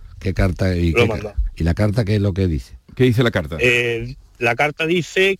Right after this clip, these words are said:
Speaker 2: que no se va a renovar la prórroga anual del contrato.
Speaker 1: ¿Pero por qué no se va a renovar?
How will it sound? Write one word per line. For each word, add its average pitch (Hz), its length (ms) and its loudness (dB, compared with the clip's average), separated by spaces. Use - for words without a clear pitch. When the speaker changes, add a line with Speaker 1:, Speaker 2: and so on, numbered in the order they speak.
Speaker 2:
que 175 360 0
no 151 280 -2
se 143 200 -2
va 135 360 0
a - 40 -2
renovar 131 520 0
la 117 200 -2
prórroga 131 460 0
anual 120 340 0
del 120 100 0
contrato. 104 340 -6
Speaker 1:
¿Pero 101 180 4
por 87 160 2
qué 117 120 2
no 110 100 4
se 107 80 0
va 113 60 4
a 104 40 0
renovar? 92 380 -2